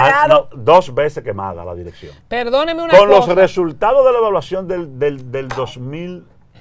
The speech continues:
Speaker 2: eh, del dos mil veintiuno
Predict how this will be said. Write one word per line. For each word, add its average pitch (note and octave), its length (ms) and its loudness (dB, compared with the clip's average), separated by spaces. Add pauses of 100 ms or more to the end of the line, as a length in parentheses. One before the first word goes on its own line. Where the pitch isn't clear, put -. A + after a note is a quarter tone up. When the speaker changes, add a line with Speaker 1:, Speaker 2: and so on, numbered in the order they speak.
(160)
Speaker 2:
eh, B2 1000 -10
del A2+ 160 -8
dos B2 100 -4
mil E3 160 -10
veintiuno C#3+ 600 -10